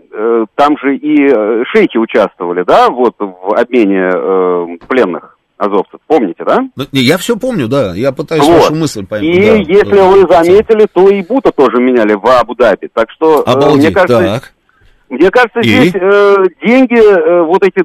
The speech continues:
Speaker 1: м, двести миллиардов совершенно ни при чём. Здесь всё абсолютно на ладони и так далее.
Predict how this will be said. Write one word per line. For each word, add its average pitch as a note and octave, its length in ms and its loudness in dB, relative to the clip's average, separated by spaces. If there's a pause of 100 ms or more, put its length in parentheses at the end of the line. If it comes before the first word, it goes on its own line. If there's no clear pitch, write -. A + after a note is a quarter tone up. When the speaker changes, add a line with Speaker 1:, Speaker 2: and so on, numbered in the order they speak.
Speaker 1:
м, D#3 240 0 (220)
двести F3 280 -4
миллиардов A#3 460 0
совершенно G#3+ 720 0
ни G#3 120 -2
при G#3+ 180 -4
чём. B2+ 320 -2
Здесь E3 240 -2
всё G3+ 280 2
абсолютно E3+ 760 0
на E3 160 2
ладони F3+ 520 2
и - 20 -4
так F#3 240 0
далее. F2+ 340 0